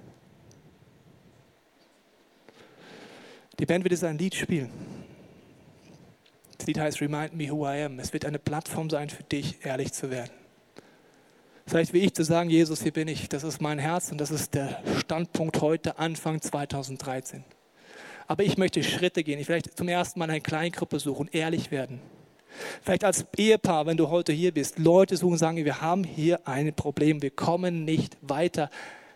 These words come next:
Das hat jeder. Oder dass du sagst, „Ich fange an, die Bibel aufzuschlagen. Ich möchte diesen Gott besser kennenlernen, diesen Jesus besser sehen.“ Wie dieser junge Moslem, der sagt, „Du hast ihn noch nie gesehen, oder?“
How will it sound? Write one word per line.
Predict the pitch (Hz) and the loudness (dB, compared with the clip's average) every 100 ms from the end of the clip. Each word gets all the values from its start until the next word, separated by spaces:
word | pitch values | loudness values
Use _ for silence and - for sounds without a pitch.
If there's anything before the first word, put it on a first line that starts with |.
| _ _ - | _ _ -6
Das | - 139 | -2 -2
hat | 190 | -2
jeder. | 175 165 214 220 190 - - - - - - _ _ _ _ _ _ _ _ _ _ - - - | -2 0 2 2 0 -6 -12 -20 -20 -20 -20 _ _ _ _ _ _ _ _ _ _ -20 -18 2
Oder | 175 220 | 6 6
dass | 190 | 6
du | |
sagst, | 185 180 202 - | 2 2 0 -2
„Ich | - - | -2 0
fange | 180 175 | -2 -2
an, | 170 | -4
die | 170 | -4
Bibel | 165 165 160 | -4 -4 -2
aufzuschlagen. | 143 - - - 147 127 - - - - - _ _ _ _ _ - | -4 -6 -10 -8 -8 -8 -14 -20 -20 -20 -20 _ _ _ _ _ -4
Ich | 135 - | -2 -2
möchte | 156 165 - | -2 -2 -2
diesen | 160 143 151 | -6 -6 -4
Gott | 160 151 _ | -2 -4 _
besser | 143 131 135 | -6 -6 -6
kennenlernen, | - 135 135 127 120 | -4 -4 -4 -8 -8
diesen | 143 147 156 | -6 -4 0
Jesus | 151 170 175 160 | 4 4 4 0
besser | - 147 - | -2 -2 -2
sehen.“ | 143 143 135 - - | -2 -2 -2 -6 -6
Wie | - | -2
dieser | 156 | 2
junge | 165 175 175 | 4 4 4
Moslem, | 160 165 - 160 | 2 0 0 -2
der | 147 | 0
sagt, | 147 151 - | 0 0 0
„Du | 143 | -2
hast | 147 160 | 0 -2
ihn | |
noch | 147 131 | -2 -2
nie | 143 | -2
gesehen, | 147 135 156 147 | -2 -2 -2 -2
oder?“ | 127 143 | -4 -6